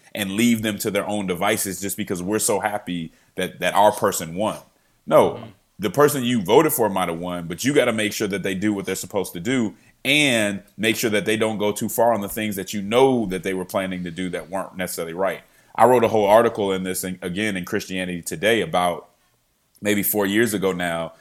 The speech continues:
saying that I felt urban Christians let Obama down because we were just so happy that he was there that we didn't push him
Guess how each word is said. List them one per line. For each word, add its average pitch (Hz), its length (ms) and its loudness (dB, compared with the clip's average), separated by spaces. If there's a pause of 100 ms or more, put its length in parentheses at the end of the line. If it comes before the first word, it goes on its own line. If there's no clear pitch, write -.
(140)
saying 110 360 0
that 98 140 4
I 104 100 6
felt 104 300 0
urban 104 320 0
Christians 104 520 0
let 95 360 -2 (320)
Obama 101 480 2
down 95 340 2
because 98 260 -2
we 110 100 0
were 120 60 2
just 107 200 0
so 113 140 4
happy 110 300 0
that 98 160 0
he 104 80 -4
was 92 160 -6
there 120 220 4
that 90 120 -2
we 107 120 -2
didn't 101 260 -2
push 135 280 -2
him 95 400 -4